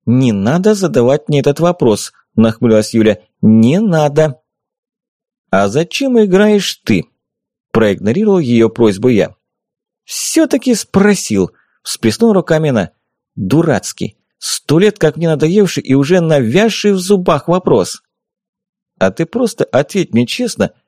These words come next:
и все будет не так, как всегда», посоветовал ей я.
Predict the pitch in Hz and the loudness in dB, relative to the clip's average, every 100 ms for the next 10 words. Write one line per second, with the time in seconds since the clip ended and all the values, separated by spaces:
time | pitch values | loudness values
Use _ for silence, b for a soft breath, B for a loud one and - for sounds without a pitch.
0 | _ 302 247 - 247 220 175 165 - 175 | _ -2 -2 -4 -4 0 2 0 0 -2
1 | 175 165 123 127 120 - 160 135 92 - | 0 0 0 0 0 -4 -4 0 0 -2
2 | _ _ _ - 107 - 113 190 196 190 | _ _ _ -4 -2 -2 -4 -2 0 0
3 | 147 160 135 95 | 0 -2 -2 -4